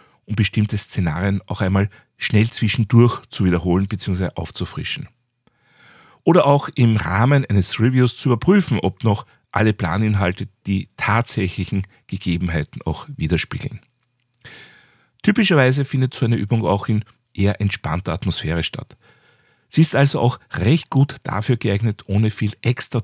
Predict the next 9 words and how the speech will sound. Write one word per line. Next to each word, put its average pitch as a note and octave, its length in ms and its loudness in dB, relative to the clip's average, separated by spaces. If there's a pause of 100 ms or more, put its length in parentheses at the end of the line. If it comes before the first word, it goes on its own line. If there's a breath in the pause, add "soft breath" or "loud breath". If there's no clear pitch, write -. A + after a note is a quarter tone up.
Druck, C3+ 380 2
extra - 360 -6
Stress - 400 -6
oder F#2+ 160 -6
Emotionen F#2+ 640 0 (500 loud breath)
zuvor G2 480 2
Erlerntes G2 640 0 (380 soft breath)
einmal F2+ 260 2 (100)
hypothetisch - 840 -4